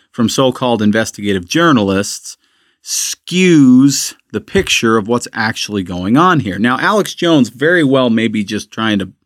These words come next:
make a quick buck off of coronavirus.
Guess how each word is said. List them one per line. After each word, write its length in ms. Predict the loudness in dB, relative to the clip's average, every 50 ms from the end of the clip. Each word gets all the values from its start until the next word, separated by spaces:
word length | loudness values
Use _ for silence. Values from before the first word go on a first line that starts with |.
| _ _ _ _ _ _ 0
make 240 | 0 0 2 0 -2
a 60 | -6
quick 340 | -4 -2 -2 -2 -2 -4 _
buck 340 | -4 -4 -4 -4 -6 -12 -20 _ _ _ _ _ _ _ _ _ _
off 300 | -2 0 0 0 0 0
of 340 | 0 0 0 -2 -8 -16 _ -20 _
coronavirus. 840 | -2 0 2 2 2 2 0 0 -2 -4 -4 -8 -10 -14 -16 -18 -18